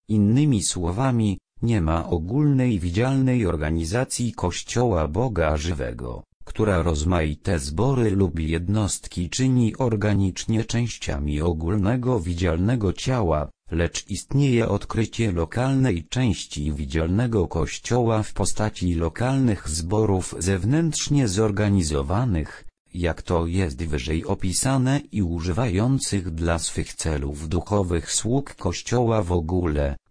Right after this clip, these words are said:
Jezusa i apostołów oraz drugorzędnych proroków. Cały zaś Kościół, który jest niewidzialny,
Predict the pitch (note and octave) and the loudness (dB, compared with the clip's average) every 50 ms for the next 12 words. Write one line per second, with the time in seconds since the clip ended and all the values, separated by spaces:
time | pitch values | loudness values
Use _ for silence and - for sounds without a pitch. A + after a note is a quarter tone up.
0 | - - F2 F2+ E2+ D2 D#2+ G#2+ B2 A#2 - - B2+ B2+ B2+ - - - A#2+ A2 | -10 -4 -2 0 0 0 0 0 0 0 0 0 0 -2 -2 -4 -4 -2 0 0
1 | - - - - - F2+ - - C#3 C#3 C3 G2+ D#2+ D2 C2+ - - - - - | 0 -2 -2 -2 -2 -2 -2 0 0 2 2 2 0 -2 -4 -4 -8 -10 -4 -2
2 | F2+ G2+ F#2 F2 F2 E2+ - - - - F#2 F#2 G2 F2+ F2+ E2+ D#2 D#2 G#2+ C3 | 0 2 2 2 0 0 -2 -6 -6 -6 -2 -2 0 2 2 0 0 0 0 0
3 | D3 C#3 B2 B2+ B2 G2+ E2+ - - - A#2+ B2+ C3 A2 F2 - - - - C2 | 0 0 0 0 0 0 0 -2 -4 0 0 2 2 2 0 -2 -4 -10 -12 -12
4 | B1+ A#1+ - - - - - - _ _ _ _ _ _ _ - - C#3+ D3+ D3 | -12 -10 -12 -14 -16 -16 -20 -20 _ _ _ _ _ _ _ -4 -2 0 2 4
5 | C#3 A#2 F#2 D#2+ E2+ D#2+ D2+ C#2+ - - - - - - - - - - - - | 4 4 4 4 2 2 0 -2 -4 -6 -8 -6 -6 -6 -6 -6 -10 -12 -10 -8
6 | - B1+ B1+ B1+ C2+ - - - - _ - - - - B2 A#2 A#2+ G#2+ F#2 E2+ | -8 -6 -6 -8 -8 -10 -12 -18 -20 _ -14 -10 -4 -2 0 2 2 2 2 2
7 | E2 D#2 - - - G2 G#2 G#2 F2+ D#2+ D#2 C#2 C2+ E2 F#2 F#2+ E2 D2 C#2 B1+ | 0 -2 -4 -4 -2 0 2 2 2 0 -2 -4 -2 -2 0 0 0 0 -2 -4
8 | B1+ B1 A#1+ | -4 -8 -10